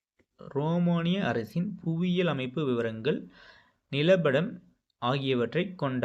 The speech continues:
ஆவணம் பார்த்தீங்கன்னா, புவியியல். புவியியல் என்ற நூலை எழுதியவர் பார்த்தீங்கன்னா, தலாமி. காவேரி பூம்பட்டினம், கொர்க்கை, கன்னியாகுமரி, முசிறி பற்றி குறிப்பிடப்பட்டுள்ளது.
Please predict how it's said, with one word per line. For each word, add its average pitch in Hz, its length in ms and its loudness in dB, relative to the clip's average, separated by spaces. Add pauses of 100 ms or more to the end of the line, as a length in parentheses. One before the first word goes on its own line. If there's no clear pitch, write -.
(100)
ஆவணம் 143 400 0
பார்த்தீங்கன்னா, 120 420 -2 (100)
புவியியல். 107 500 -4 (920)
புவியியல் 202 540 2
என்ற 147 340 0
நூலை 175 460 4
எழுதியவர் 151 460 2
பார்த்தீங்கன்னா, 117 420 -4 (240)
தலாமி. 107 400 -2 (1700)
காவேரி 220 640 4
பூம்பட்டினம், 180 760 -2 (120)
கொர்க்கை, 180 500 0 (160)
கன்னியாகுமரி, 170 920 0 (100)
முசிறி 156 600 -4
பற்றி 131 340 -2 (160)
குறிப்பிடப்பட்டுள்ளது. 110 840 -6